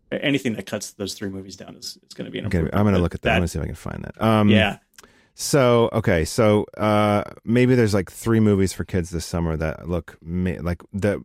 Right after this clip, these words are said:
Speaker 2: might be worth attending, right?
Speaker 1: Yeah.
Speaker 2: Is what we're saying, and some of those are
Speaker 1: At,
Speaker 2: not.
Speaker 1: well, yeah, sure, at least, at least, right?
Speaker 2: Right.
Speaker 1: I mean, depending, I mean, I think, like, teenage,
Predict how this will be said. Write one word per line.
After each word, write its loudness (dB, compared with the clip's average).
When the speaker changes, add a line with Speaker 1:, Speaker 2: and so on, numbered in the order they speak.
Speaker 2:
might 0
be 2
worth 0
attending, -10
right? -2
Speaker 1:
Yeah. -2
Speaker 2:
Is -10
what -2
we're -6
saying, -6
and -4
some -4
of 0
those -2
are -2
Speaker 1:
At, 4
Speaker 2:
not. 0
Speaker 1:
well, 0
yeah, -6
sure, -6
at 0
least, -6
at -2
least, -8
right? -10
Speaker 2:
Right. -6
Speaker 1:
I 4
mean, 4
depending, 4
I 0
mean, 2
I 4
think, 0
like, 2
teenage, -2